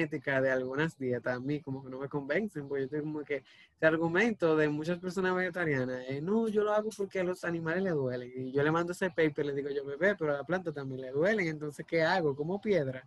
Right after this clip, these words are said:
¿Tú me entiendes? <laughs> Definitivamente, sí tenemos que reducir las cosas que tienen un impacto directo sobre el medio ambiente. Por eso yo soy reducetariano, o sea, yo como la menos cantidad de carne posible. Pero si yo estoy en medio de un monte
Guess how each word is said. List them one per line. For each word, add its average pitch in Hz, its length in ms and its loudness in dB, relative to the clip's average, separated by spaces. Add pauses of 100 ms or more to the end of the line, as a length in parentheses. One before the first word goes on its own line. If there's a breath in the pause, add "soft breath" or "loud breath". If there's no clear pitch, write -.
(100)
¿Tú 175 80 6
me 208 120 8
entiendes? 196 280 4 (300)
<laughs> - 360 0 (540 loud breath)
Definitivamente, 226 1160 6 (200)
sí - 260 0
tenemos 233 320 4
que 226 120 2
reducir 170 640 4
las 147 220 2
cosas 151 260 -4
que 165 80 -4
tienen 156 220 2
un 160 60 0
impacto 151 400 -2
directo 139 300 0
sobre 135 180 -4
el 127 60 -2
medio 131 220 -2
ambiente. 113 400 -10
Por 143 120 -4
eso 147 140 0
yo 175 60 6
soy 185 240 4
reducetariano, 135 1080 0
o 127 140 -14
sea, 127 160 -4
yo 143 220 0
como 180 260 0
la 160 120 4
menos 156 200 -2
cantidad 156 280 0
de 139 80 0
carne 131 260 -4
posible. 120 500 -6 (500 soft breath)
Pero 180 180 2
si 185 140 -2
yo 202 100 4
estoy 139 300 0
en 127 80 0
medio 123 200 -2
de 170 60 2
un 175 80 -2
monte 120 440 -4